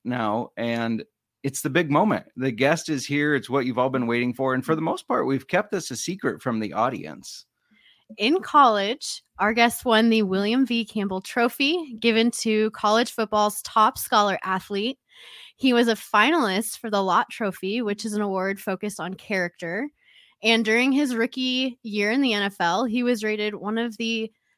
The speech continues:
Speaker 2: ten smartest players in the N F L.
Speaker 1: He's a former Texas Longhorn, fourth round pick for the Cardinals. He played linebacker for them from twenty eleven to twenty fourteen,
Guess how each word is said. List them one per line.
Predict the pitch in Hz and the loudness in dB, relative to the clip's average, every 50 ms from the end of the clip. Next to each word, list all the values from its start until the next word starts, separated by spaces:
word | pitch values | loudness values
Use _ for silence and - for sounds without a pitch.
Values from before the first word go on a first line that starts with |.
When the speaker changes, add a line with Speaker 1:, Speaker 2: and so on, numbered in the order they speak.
| _ _ _ | _ _ _
Speaker 2:
ten | - - - 254 269 302 330 302 | -8 -2 0 2 4 4 4 2
smartest | - - 254 240 240 247 262 - - _ | 2 0 -2 0 0 0 -2 -4 -6 _
players | - - 254 226 196 185 180 175 185 190 - | -4 0 0 0 0 0 -2 -4 -6 -8 -8
in | - 175 196 | -8 -8 -6
the | 196 190 | -4 -4
N | 185 180 185 | -6 -6 -8
F | 190 190 - | -10 -10 -10
L. | 180 139 - - 160 220 220 214 _ _ _ _ _ _ _ _ | -12 -12 -12 -12 -14 -14 -14 -16 _ _ _ _ _ _ _ _
Speaker 1:
He's | - 120 113 113 | -12 -10 -8 -8
a | 117 | -8
former | 110 - - 156 170 175 160 139 | -8 -4 0 0 0 2 0 -2
Texas | 135 - 156 143 - - 135 113 - | -2 -2 -4 -4 -4 -6 -16 -14 -10
Longhorn, | - 127 123 120 117 110 120 120 117 113 110 - _ | -6 -6 -6 -6 -6 -8 -6 -6 -6 -6 -8 -10 _
fourth | - 156 180 202 196 - | 0 0 0 0 0 0
round | 202 180 156 143 135 - | 0 0 0 0 -2 -2
pick | 165 165 160 - _ _ | -2 -4 -4 -4 _ _
for | - 143 127 | -8 -8 -8
the | 110 110 | -8 -8
Cardinals. | - - 143 139 135 117 120 117 113 110 - - | -2 0 2 2 2 0 -2 -4 -4 -4 -8 -12
He | - 104 | -16 -12
played | - 131 143 139 120 | -4 -2 -2 0 2
linebacker | 131 135 139 139 135 135 135 131 - 120 _ | 2 0 2 2 4 4 2 2 0 -10 _
for | - 120 | -10 -6
them | 127 127 127 | -4 -4 -4
from | 120 - 120 113 | -4 -6 -8 -8
twenty | - - 160 165 160 | 0 2 2 2 4
eleven | 143 131 131 123 123 | 4 2 2 2 0
to | 120 | -4
twenty | - - 139 131 120 | -6 -4 -4 -4 -4
fourteen, | 110 - 131 123 113 - 127 127 127 127 120 - | -4 -2 -4 -4 -2 -2 -4 -2 -2 -2 -4 -4